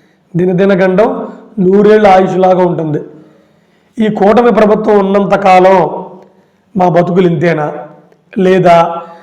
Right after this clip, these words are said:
మా బతుకుల్ని పట్టించుకునే ప్రభుత్వాలు లేవా?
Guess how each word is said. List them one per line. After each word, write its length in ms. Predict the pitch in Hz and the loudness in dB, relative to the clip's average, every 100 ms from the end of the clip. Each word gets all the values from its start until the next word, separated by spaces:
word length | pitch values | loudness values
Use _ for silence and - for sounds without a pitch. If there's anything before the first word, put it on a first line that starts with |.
| _ _ | _ _
మా 300 | 196 151 180 | -4 0 2
బతుకుల్ని 460 | 220 214 233 262 247 | 4 2 2 0 2
పట్టించుకునే 720 | 226 - 226 208 196 208 185 | 0 0 -2 -2 -2 0 0
ప్రభుత్వాలు 840 | - 202 - 190 190 196 202 196 196 | -2 -10 -6 -2 0 0 2 4 4
లేవా? 580 | 175 170 160 160 - | 2 0 0 -2 -4